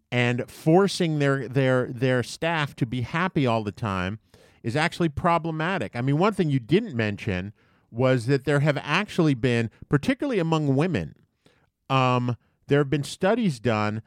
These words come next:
that forcing yourself to be happy all the time, suppressing your annoyance and anger because you have to, you're being told you have to be happy all the time,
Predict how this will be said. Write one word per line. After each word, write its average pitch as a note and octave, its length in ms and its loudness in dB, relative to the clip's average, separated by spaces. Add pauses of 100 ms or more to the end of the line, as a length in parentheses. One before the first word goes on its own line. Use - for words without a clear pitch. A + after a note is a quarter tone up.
(180)
that B2+ 340 -4
forcing G#3+ 800 0
yourself E3+ 640 -2
to - 140 -4
be C3+ 180 -4
happy D#3+ 480 -4
all G2 200 0
the F2 100 -6
time, D#2+ 500 -10 (400)
suppressing D#3+ 920 -2
your A#2+ 200 2
annoyance A#2 720 0
and A#2 160 -8
anger A#2+ 340 0
because G2+ 520 -4
you G#2 140 -4
have C3 360 -4
to, C3+ 140 -6
you're A2 160 -2
being A#2+ 280 -6
told D3+ 360 0
you A2 100 -2
have C#3+ 320 -2
to D#3+ 60 -6
be C#3+ 160 -4
happy C3+ 360 -4
all G#2 120 -2
the F#2 100 -10
time, F2+ 260 -6